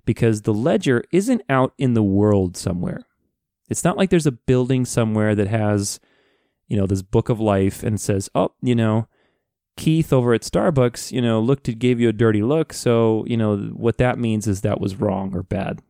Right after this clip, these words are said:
And, you know, there is no such thing. The ledger is in our mind. The ledger is in our mind. It's, it's privatized. It's, it's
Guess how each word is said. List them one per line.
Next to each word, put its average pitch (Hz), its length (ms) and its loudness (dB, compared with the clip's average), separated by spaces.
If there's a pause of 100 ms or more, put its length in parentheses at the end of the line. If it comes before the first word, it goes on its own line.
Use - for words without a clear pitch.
(800)
And, 123 340 0 (640)
you 151 180 -2
know, 131 300 0
there 156 220 2
is 202 120 2
no 135 80 4
such - 220 -2
thing. 95 260 -8 (380)
The 117 240 -2
ledger 131 400 2
is 113 240 0
in 127 300 0
our 107 260 -2
mind. 95 800 -2 (220)
The 104 100 -4
ledger 104 280 0
is 104 120 0
in 104 60 -4
our 98 100 -2
mind. 101 400 -2
It's, - 280 -6
it's - 120 -10
privatized. 110 800 -4
It's, - 180 -6
it's - 220 -10